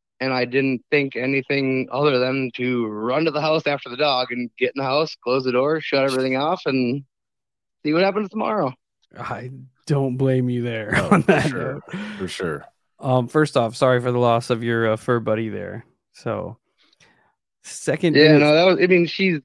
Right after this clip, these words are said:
Speaker 1: yeah, it was, she was a great dog. It was a couple years ago, but it was definitely an experience, you know, and, you know, it's, uh, I listen to all you guys' shows and stuff, and I listen to people's experiences, and I listen to, uh, Wes's show, and,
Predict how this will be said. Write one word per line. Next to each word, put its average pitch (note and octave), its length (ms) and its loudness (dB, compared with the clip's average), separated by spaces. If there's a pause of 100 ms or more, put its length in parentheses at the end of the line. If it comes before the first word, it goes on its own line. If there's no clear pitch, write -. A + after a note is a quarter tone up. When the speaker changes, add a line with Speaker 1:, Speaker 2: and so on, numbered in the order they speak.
Speaker 1:
yeah, A#2 240 0
it B2 40 -4
was, B2 100 -2 (1300)
she - 160 -2
was F#3 120 6
a - 20 -2
great D#3+ 220 2
dog. D#3 200 4
It D#3 40 6
was D3+ 100 4
a - 40 -18
couple C#3+ 200 2
years C#3 200 4
ago, B2+ 300 4
but A#2+ 180 0 (200)
it - 140 2
was G#3+ 240 2
definitely C#4 500 2
an C4+ 80 2
experience, A3 640 -2
you D3 80 0
know, C#3 200 0
and, C#3 420 -2
you D3+ 240 -6
know, E3 240 0
it's, - 280 -8
uh, D3+ 100 -2
I B2+ 160 -2
listen E3+ 340 0
to D3+ 60 2
all D#3 120 0
you C#3+ 80 -4
guys' D3+ 360 0
shows C#3 560 2
and B2 160 -4
stuff, A#2+ 400 -4
and G#2+ 200 -12 (560)
I B2+ 60 -2
listen C#3 280 -2
to B2 60 0
people's C#3 400 0
experiences, B2+ 800 -2
and B2 100 2
I B2 60 0
listen C3 320 -2
to, C3 220 -2 (840)
uh, G#2 320 -4
Wes's C3+ 460 -2
show, B2+ 500 2
and, A#2 340 -2